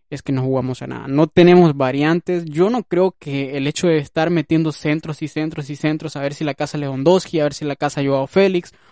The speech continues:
o a ver si la casa Lamine o Ferran, yo no creo que eso sea una idea muy clara de, de fútbol. Yo no creo que Xavi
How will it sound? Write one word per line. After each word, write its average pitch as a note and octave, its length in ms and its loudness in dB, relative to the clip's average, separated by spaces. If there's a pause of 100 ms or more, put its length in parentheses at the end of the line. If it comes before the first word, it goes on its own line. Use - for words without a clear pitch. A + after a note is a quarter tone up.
(140)
o D#3+ 100 0
a D3 40 6
ver C#3+ 120 2
si D#3+ 120 -4
la D3 100 0
casa C#3 560 -4 (460)
Lamine E3+ 580 2 (420)
o D3+ 80 0
Ferran, F3 540 0 (460)
yo F3+ 160 6
no G#3+ 120 4
creo F#3 220 4
que E3+ 140 -4
eso E3 180 -4
sea D3+ 240 -2
una D#3 300 -2
idea C#3+ 540 -2
muy D3 180 -2
clara C#3 400 -2
de, B2+ 260 -14
de C#3 140 -6
fútbol. C#3 400 -6
Yo D3 100 -2
no D3+ 80 0
creo D3 160 -2
que C#3 100 -12
Xavi C3+ 480 -4